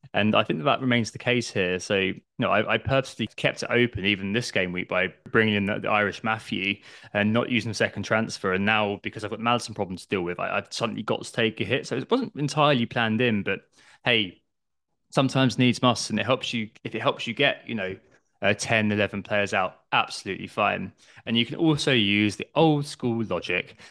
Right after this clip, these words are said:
that if you're taking out a non-playing player, it's a minus two. So that's absolutely cool. I mean, h-, how that works, if, if that's new to you, is that the player who you bring in is likely a starter. So you're two points up on selling a non-starter, which means it's perceptually easier to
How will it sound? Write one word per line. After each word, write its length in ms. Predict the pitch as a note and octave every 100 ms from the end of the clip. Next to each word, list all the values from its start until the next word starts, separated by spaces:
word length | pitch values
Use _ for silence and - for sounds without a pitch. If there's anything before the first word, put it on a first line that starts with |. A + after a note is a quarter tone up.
| -
that 140 | G#2+
if 80 | A2+
you're 80 | G2
taking 340 | B2 A#2+ B2+
out 140 | A#2+
a 20 | A2
non-playing 720 | A2 D#3+ F3 - C3+ C3+ B2+
player, 320 | G2+ F2+ F2+
it's 260 | A2 G#2+
a 40 | G#2+
minus 400 | F#2 G2 G2 F#2
two. 320 | - E2+ D#2+ - - _
So 80 | G2+
that's 200 | G2+ G2
absolutely 600 | A#2 G2+ - G2+ G2 G2
cool. 380 | G2 - F2+ F2+ -
I 20 |
mean, 140 | A2 A#2
h-, 60 | -
how 300 | G#2+ A2+ A2+
that 180 | G#2
works, 380 | F#2 F#2+ - -
if, 100 | -
if 180 | - -
that's 240 | - -
new 220 | A2+ G#2+ G2+
to 160 | -
you, 300 | F#2+ F#2+ F#2+ - - - -
is 220 | G#2+ F2
that 240 | G2+ - -
the 80 | A3+
player 400 | - C#3+ D3+ C3
who 160 | A2
you 320 | A#2 A2 G#2 G#2
bring 180 | C3 A#2
in 220 | A#2 D3+
is 100 | E3+
likely 320 | A2+ G#2 G#2 G2
a 60 |
starter. 580 | - - B2 A#2+ - F3+ - -
So 140 | -
you're 100 | F#2
two 200 | F#2 D#3
points 320 | D3 C3+ A#2
up 180 | B2 B2+ -
on 100 | G2+
selling 300 | - A#2 G#2+
a 20 |
non-starter, 960 | G2+ B2+ D#3 D3+ - F2 E2+ - G#2+ - _ _ -
which 180 | A2
means 220 | - B2+ A2+
it's 80 |
perceptually 580 | - B2+ - - - C3+
easier 400 | C#3 D3+ C#3 A2+
to 160 | G2+